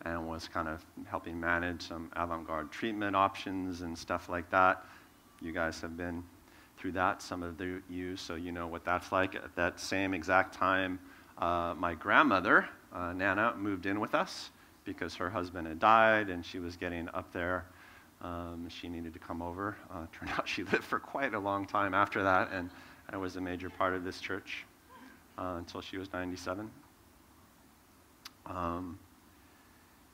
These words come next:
and then trying to plant a church, which is a deal, right? That's, that's hard work, uh, if you don't know. It's crazy. Um, and then, um,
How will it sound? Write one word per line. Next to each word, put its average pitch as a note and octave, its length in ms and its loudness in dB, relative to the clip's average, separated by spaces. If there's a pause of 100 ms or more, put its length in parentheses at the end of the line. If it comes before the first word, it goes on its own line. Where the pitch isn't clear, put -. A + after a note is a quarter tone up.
(160)
and B2 180 6
then B2+ 420 8
trying B2+ 280 6
to B2 60 2
plant A#2 320 4
a F#2 40 -6
church, - 680 2 (800)
which G2+ 200 -8
is F#2+ 100 -4
a G2 60 -2
deal, F#2 420 0 (800)
right? F2+ 240 -4
That's, G2 200 0 (100)
that's G2 320 -8
hard F2+ 300 0
work, F2 300 -6 (600)
uh, F2+ 180 -2
if F2 140 -8
you F#2 60 -2
don't F#2 240 -2
know. E2+ 300 0 (340)
It's - 100 -14
crazy. F#2+ 720 0 (920)
Um, F#2+ 540 0 (120)
and G2+ 220 0
then, G#2+ 400 0
um, A2+ 420 2